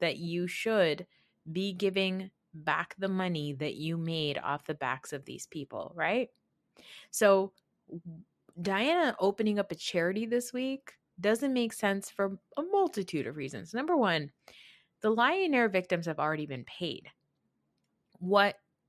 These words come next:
Erica is now getting, um, sued for is all of the rest of the money, other money that was stolen. So one of the things I believe that the Edels-, Edelsons did is, or the Edelson, I don't know, lawyer,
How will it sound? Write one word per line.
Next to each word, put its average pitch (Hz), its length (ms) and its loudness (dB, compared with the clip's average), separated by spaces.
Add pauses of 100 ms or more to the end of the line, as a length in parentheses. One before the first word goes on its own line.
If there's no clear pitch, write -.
(200)
Erica 262 520 2
is 190 240 2
now 170 340 -2
getting, 147 640 -4 (540)
um, 151 320 -4
sued 247 380 -2
for 139 460 -4 (160)
is 180 260 2
all 220 280 4
of 214 80 2
the 196 120 2
rest 175 300 2
of 170 100 -4
the 165 80 -6
money, 143 460 -6 (340)
other 220 240 2
money 151 320 -2
that 143 180 0
was 156 140 -6
stolen. - 680 0
So 175 300 4
one 185 220 0
of 240 100 -2
the 233 100 -2
things 202 220 -4
I 185 60 2
believe 160 380 -2
that 156 240 -2 (100)
the 165 200 -8
Edels-, 180 340 -2 (140)
Edelsons 170 760 -4
did 156 380 -2 (560)
is, 165 280 0
or 165 100 0
the 151 100 -4
Edelson, 147 720 -4 (420)
I 151 100 -12
don't 151 140 -8
know, 139 240 -10
lawyer, 170 600 -4